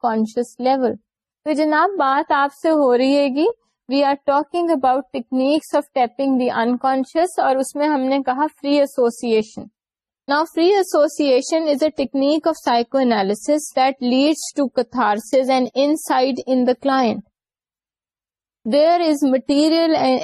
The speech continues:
at the unconscious level, and this material at time when it is retrieved to the conscious level، جب ہم اسے انکانشیس سے کانشیس لیول کی طر-، کی طرف لے کر آتے ہیں، using the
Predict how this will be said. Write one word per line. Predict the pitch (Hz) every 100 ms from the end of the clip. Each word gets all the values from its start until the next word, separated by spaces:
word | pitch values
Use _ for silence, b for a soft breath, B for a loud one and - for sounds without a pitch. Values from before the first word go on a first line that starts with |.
| 254
at | 247 240
the | 269 269
unconscious | 262 285 294 269 254 - 269 -
level, | 240 214 233 302
and | 277 269
this | 254 349 349
material | 302 - 262 262 285 311 269
at | 254 -
time | - 262 285 277
when | 262 269
it | 277 285
is | 285 247 233
retrieved | 240 - 294 320 339 -
to | 277
the | 262 - 247
conscious | 226 226 240 226 220
level، | 208 226 302 440 _ _ -
جب | 262 320
ہم | 294
اسے | 294 320
انکانشیس | 269 294 302 285 269 - 294
سے | - 294
کانشیس | 269 247 262 302 294
لیول | 269 240 254
کی | 262 277
طر-، | - 254 233 240 -
کی | 262 277
طرف | 254 240 233
لے | 214
کر | 247
آتے | 226 202 - 285
ہیں، | 480 _ _ -
using | 233 277 269 339 392
the | 370